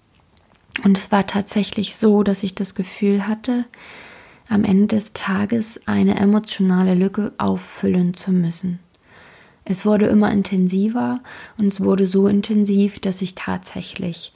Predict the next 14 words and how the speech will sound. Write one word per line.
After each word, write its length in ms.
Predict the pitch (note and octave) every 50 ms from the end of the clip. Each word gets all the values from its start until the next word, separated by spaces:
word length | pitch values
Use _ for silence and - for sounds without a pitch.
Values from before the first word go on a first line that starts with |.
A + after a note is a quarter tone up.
| - - - - - - - - - - _ _ _ _ _ _ _ _ _ _ _ _ _ _ _ _ _ _ _ _ _ _ _ - - - -
die, 320 | - F#3+ F#3 F3+ F3 F3+
das 160 | F3+ F3+ F3+
Gefühl 420 | - F#3+ - - G#3+ G#3+ G3+ F#3 F3+
hatte, 520 | F#3 F#3 F#3 - F#3+ F3+ F3 F3 F#3 G#3 - -
auszubrennen. 1080 | - F#3+ F#3 F#3+ F#3 F#3 - - - G#3+ G3+ - F#3+ G3 G3 G3+ G#3 A3 A3+ A3+ A3+ A#3
Und 500 | - G#3 F#3+ F#3 F3+ F3+ F3+ - - - - _ _ _ _ _ _ _ -
wenn 320 | F#3+ F3+ F#3 F#3 F#3 -
ich 200 | G3 F3+ - -
mir 480 | F#3 F#3 F#3 F3+ F3 F3 F3 G3 G#3 - - E3 - - - - - -
dann 220 | F#3+ F3+ F3+ F3+
im 80 | F3+ F3+
Nachhinein 720 | E3 F3 F3+ F#3 - - G#3 G3 F#3+ F#3+ F#3 F#3 F#3 F#3 F#3 - - - - - - - _ _ - -
die 440 | G3+ F#3+ F#3 F#3 F3 F3 F3+ F#3+ G#3+ -
Symptome 840 | - G3 F3+ F3 - - - - G3 F#3+ F#3+ G3 F#3+ F#3+ F#3+ F#3+